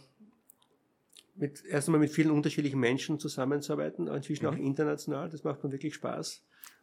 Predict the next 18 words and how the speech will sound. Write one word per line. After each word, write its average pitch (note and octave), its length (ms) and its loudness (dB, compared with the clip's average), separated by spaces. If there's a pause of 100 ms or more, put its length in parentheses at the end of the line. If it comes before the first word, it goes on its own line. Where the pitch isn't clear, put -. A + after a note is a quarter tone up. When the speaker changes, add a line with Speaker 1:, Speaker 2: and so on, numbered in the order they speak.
(100)
Speaker 1:
Und D3 120 0
Speaker 2:
People's A2+ 380 -2
Leader. G2+ 320 -2 (1040)
Speaker 1:
Und, D3 180 0
und D3+ 160 4
schon C#3 240 4
auch C#3+ 180 6
sozusagen C#3 480 -2
die, C3+ 440 0 (380)
den C3 120 4
Hebel, B2+ 300 2
den A#2+ 120 2
man A#2 80 2
dann A#2 140 0
auch A2 160 -2
hat, A2+ 220 -8
nicht? D3+ 200 0
Wie, C#3+ 160 -4